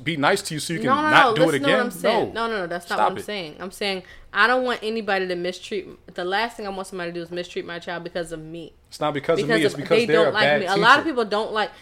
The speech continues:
Speaker 2: like, I think, uh,
Speaker 1: No.
Speaker 2: there's times where
Speaker 1: It's
Speaker 2: for,
Speaker 1: 'cause they're a bad
Speaker 2: there are
Speaker 1: teacher.
Speaker 2: times, listen, and that, and this is another thing I do wanna talk to, like, this is another thing.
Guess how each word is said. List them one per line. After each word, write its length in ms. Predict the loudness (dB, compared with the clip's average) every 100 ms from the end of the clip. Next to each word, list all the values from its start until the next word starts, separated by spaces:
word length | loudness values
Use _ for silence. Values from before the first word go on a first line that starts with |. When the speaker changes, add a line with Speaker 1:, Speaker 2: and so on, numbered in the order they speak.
| -12 -2
Speaker 2:
like, 220 | 0 0
I 100 | -4
think, 260 | 0 0 -2 -10
uh, 100 | -6
Speaker 1:
No. 100 | 2
Speaker 2:
there's 240 | 4 4
times 380 | 2 0 0 -2
where 320 | -2 -2 -4 -8 -2
Speaker 1:
It's 80 |
Speaker 2:
for, 60 | 2
Speaker 1:
'cause 120 | 4
they're 140 | 4 4
a 40 |
bad 280 | 4 4 4
Speaker 2:
there 140 | 4
are 60 | 6
Speaker 1:
teacher. 60 | 2
Speaker 2:
times, 600 | 2 2 2 0 -6 -12 -20 -20 -18
listen, 300 | -12 -10 -8
and 180 | -4 -4
that, 120 | -4
and 100 | -4
this 140 | -6
is 120 | -4 -4
another 260 | -2 -2
thing 140 | -4 -4
I 80 |
do 160 | -4 -4
wanna 180 | -4 -4
talk 240 | -4 -6
to, 100 | -8 -14
like, 220 | -8 -6 -8 -12
this 160 | -12 -6
is 60 |
another 340 | -4 -4 -8 -10
thing. 260 | -12 -16